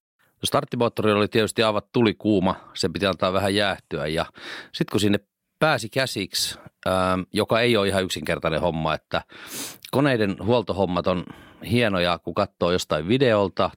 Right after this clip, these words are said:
tai saa tehdä niitä jossain työpajalla, jossa on tilaa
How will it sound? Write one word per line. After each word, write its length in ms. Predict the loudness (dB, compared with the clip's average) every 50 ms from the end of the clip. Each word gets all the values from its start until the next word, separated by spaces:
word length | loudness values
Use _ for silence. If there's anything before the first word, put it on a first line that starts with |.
| _ _
tai 460 | 0 2 2 2 2 2 2 0 -2 -4 -8 -16 -20 -20 -20 -20 -20 _ -4
saa 200 | -2 0 0 0
tehdä 300 | 0 -2 -2 0 -2 -2
niitä 260 | -2 -2 -2 0 0
jossain 360 | 0 0 0 0 -2 -2 -2 0 2
työpajalla, 600 | 2 2 2 2 0 -2 0 -2 -2 -2 -2 -2
jossa 280 | -2 -2 -2 -2 -2
on 140 | -2 -4 -6 -8 -14 _ _ _ _ _ -16 -8 -2
tilaa 600 | 0 2 4 4 2 2 0 -2 -4 -6 -12 -20